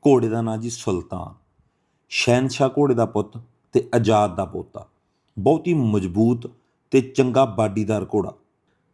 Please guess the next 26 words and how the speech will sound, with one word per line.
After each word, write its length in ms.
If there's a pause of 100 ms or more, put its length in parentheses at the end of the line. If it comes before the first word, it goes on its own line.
(200)
ਜਿਵੇਂ 240
ਆਪਣੀ 200
ਪੰਜਾਬ 460
ਬਰੀਡ 240
ਜਾਣੀ 300
ਜਾਂਦੀ 260
ਹੈ, 60
ਇੱਕ 100
ਮਜ਼ਬੂਤ 640
ਸੁੰਬ 380
ਕਰਕੇ, 500 (460)
ਛੋਟੀ 380
ਗਾਮਚੀ 500
ਕਰਕੇ, 480 (680)
ਚੌੜੀ 380
ਛਾਤੀ 500 (600)
ਤੇ 100
ਲੰਮਾ 380
ਮੂੰਹ, 240 (380)
ਸਾਰੇ 360
ਕਰੈਕਟਰ 400
ਆ 40
ਇਸ 120
ਦੇ 100
ਵਿੱਚ, 260 (360)
ਕਿਉਂਕਿ 480